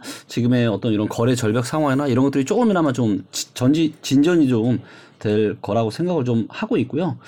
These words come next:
그래서 하지만 당장은 우리가 이제, 어, 우리 시청자분들께서 아실 게 뭐냐면, 어, 부동산 시장이 좋을 때는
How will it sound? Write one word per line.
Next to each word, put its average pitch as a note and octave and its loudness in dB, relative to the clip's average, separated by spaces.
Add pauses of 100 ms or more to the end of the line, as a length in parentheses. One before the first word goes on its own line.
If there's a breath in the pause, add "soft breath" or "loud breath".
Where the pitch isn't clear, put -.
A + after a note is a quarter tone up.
(440 loud breath)
그래서 E3+ 2
하지만 B3+ 2 (380 soft breath)
당장은 G3+ 2 (160)
우리가 D#3+ 2
이제, A#2 2 (440 loud breath)
어, F#2 -2
우리 G#2 0
시청자분들께서 C#3+ 0
아실 A#2+ -4
게 D#3 -2
뭐냐면, G2+ -2 (500 loud breath)
어, F#2+ -2
부동산 A3+ 2
시장이 A3 0
좋을 F#3 0
때는 G#3 2